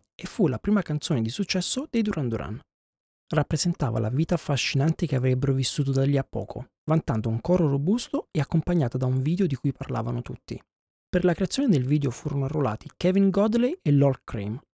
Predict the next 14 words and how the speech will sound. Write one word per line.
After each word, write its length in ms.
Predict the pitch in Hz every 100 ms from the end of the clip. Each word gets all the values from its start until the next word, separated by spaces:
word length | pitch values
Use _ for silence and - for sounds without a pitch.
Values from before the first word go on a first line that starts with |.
| _
profondi 380 | - 127 135 160
conoscitori 480 | 147 131 - - 123
del 160 | 131 -
pop, 320 | - - - _ - _
e 120 | -
ritraeva 500 | 190 220 262 131 104 -
corpi 360 | 185 202 151
di 80 | 135
donne 240 | 139 147
nude 320 | 151 190 240 -
che 100 | 156
lottavano 440 | 135 - 117 120
nel 100 | 117
fango. 460 | - - - -